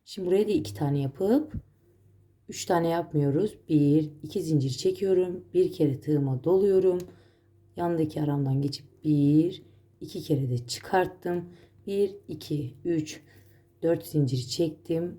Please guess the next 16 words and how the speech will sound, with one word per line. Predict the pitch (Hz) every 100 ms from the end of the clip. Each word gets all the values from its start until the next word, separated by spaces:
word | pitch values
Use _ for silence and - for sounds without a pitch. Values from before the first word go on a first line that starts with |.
| -
Aramdan | 165 156 151 135 131 120
girip | 139 165 202 - _
kapattım. | - 156 - - - - _ _ _ _ _ _ _ -
Alt | 220 220
sıramız | - 160 147 156 185 -
bu | 214
şekilde | - 156 139 139 139
devam | 156 190 208
edecek. | 208 202 214 208 - - - -
İstediğiniz | - - 226 190 175 156 -
aralığı | 175 175 160 156 139
verebilirsiniz. | 165 180 160 185 - 175 170
Nasıl | 165 190 - 175
gözünüze | 165 156 160 156 156
güzel | 151 147 156 156 147
geliyorsa | 160 156 156 147 151 160